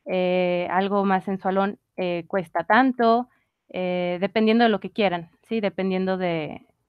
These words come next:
de la posición, si, del tipo de coloreado,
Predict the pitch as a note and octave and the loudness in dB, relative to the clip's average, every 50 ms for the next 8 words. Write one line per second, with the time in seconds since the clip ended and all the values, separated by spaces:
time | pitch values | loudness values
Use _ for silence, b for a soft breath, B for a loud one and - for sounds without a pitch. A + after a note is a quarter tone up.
0 | _ _ - A#3+ A#3 C#4 C4 A3+ F#3+ - - F#3 E3+ F#3 F3+ - - G#3 G3 G3 | _ _ -6 -2 0 0 2 0 -2 -2 -6 -10 -10 -10 -8 -4 0 2 2 4
1 | G3 G3 G3 G3 - - F#3+ F3+ F3 F3 - - G3+ G3+ F#3+ A3 G#3 - G#3+ G3+ | 2 2 0 -2 -4 -4 -4 -4 -4 -4 -4 -4 -4 -4 -2 -6 -2 -2 -2 -2
2 | G3 F#3+ - F#3+ F#3+ F3+ F#3 G3 G3 G3 F#3+ F#3+ F#3+ F#3+ F#3+ F#3+ F#3 F#3 F#3+ | -2 -2 -2 -2 0 0 2 4 4 6 6 6 6 4 4 2 2 0 -2